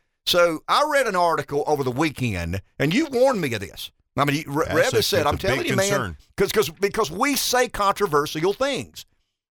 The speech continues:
Speaker 1: I mean, sometimes we intend to, sometimes we don't. But, I mean, we challenge the status quo.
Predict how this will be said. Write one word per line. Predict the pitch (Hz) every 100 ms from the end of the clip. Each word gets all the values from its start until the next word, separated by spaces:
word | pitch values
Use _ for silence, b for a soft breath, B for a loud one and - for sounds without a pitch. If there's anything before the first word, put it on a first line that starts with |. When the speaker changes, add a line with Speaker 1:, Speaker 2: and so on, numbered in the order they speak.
| _ _ _ _ _ -
Speaker 1:
I |
mean, | 196
sometimes | - 240 269 220 196
we | 156 185
intend | 151 - 170 156
to, | - 220
sometimes | - 233 254 240 165
we | 156
don't. | 113 110 135 202 - _ _
But, | 196
I |
mean, | 226 226
we | 240
challenge | - - 185 185 202 -
the | 180
status | - 151 143 165
quo. | - 214 202 85